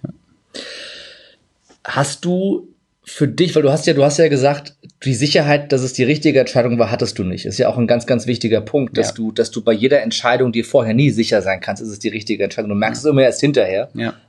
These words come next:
Speaker 2: Ähm, nichtsdestotrotz ist es ja der Mut, die Entscheidung auch zu treffen
Speaker 1: Ja.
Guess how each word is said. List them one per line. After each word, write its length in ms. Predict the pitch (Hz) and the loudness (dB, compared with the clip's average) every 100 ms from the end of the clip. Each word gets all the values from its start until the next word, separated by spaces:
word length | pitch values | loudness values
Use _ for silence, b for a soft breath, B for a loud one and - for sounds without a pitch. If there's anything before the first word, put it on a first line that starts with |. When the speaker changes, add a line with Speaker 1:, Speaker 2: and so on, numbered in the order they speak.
| _ | _
Speaker 2:
Ähm, 360 | 113 110 110 110 _ | 2 2 2 -4 _
nichtsdestotrotz 1040 | 123 131 147 160 156 131 - 143 143 - _ _ | 2 2 2 0 0 -2 2 2 2 -8 _ _
ist 140 | 139 135 | -2 -2
es 160 | 139 | 0
ja 380 | 135 127 131 - _ | 2 4 2 -4 _
der 220 | 131 127 120 | -2 0 2
Mut, 480 | 127 151 180 - | 2 0 -2 -2
die 120 | 143 139 | -2 0
Entscheidung 520 | 120 - 131 139 139 | -2 0 0 0 0
auch 200 | 123 - | -2 -4
zu 200 | - 113 | -12 -12
treffen 760 | - - 151 156 123 123 156 | -6 0 0 0 0 0 -2
Speaker 1:
Ja. 200 | - 104 | -6 -10